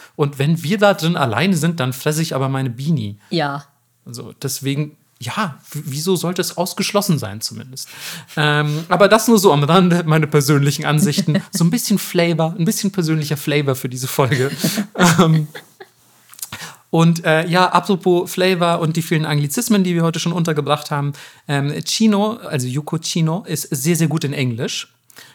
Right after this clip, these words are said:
Speaker 1: ähm, weil sie ja, wie gesagt, auch eine sehr gute Studentin war. Und sie hat irgendwas mit Englisch studiert, vielleicht Anglizistik oder so. Ähm, und sie unterrichtet sehr viele der ehemaligen God's Light Association Mitglieder,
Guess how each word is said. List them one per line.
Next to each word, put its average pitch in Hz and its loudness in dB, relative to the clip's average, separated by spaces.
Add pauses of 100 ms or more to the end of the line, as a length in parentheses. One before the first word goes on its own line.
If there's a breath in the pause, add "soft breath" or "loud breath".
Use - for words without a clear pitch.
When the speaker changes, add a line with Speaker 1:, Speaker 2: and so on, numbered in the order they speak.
(180 loud breath)
Speaker 1:
ähm, 143 -2
weil 127 -4
sie 127 -2
ja, 160 -4
wie 120 -6
gesagt, 107 -10
auch 143 -12
eine 113 -6
sehr 104 -6
gute 107 -12
Studentin 113 -10
war. 156 0
Und 165 0
sie 175 0
hat 190 -6
irgendwas 208 -4
mit 175 -6
Englisch 160 -2
studiert, 110 -10
vielleicht 147 -10
Anglizistik - -6
oder - -12
so. 160 -16 (520 loud breath)
Ähm, 139 -2
und 170 0
sie 170 -6
unterrichtet 160 -6
sehr 151 -4
viele 185 -6 (260 loud breath)
der 151 -4
ehemaligen 147 0
God's - -2
Light 226 -6
Association 110 -6
Mitglieder, 110 -8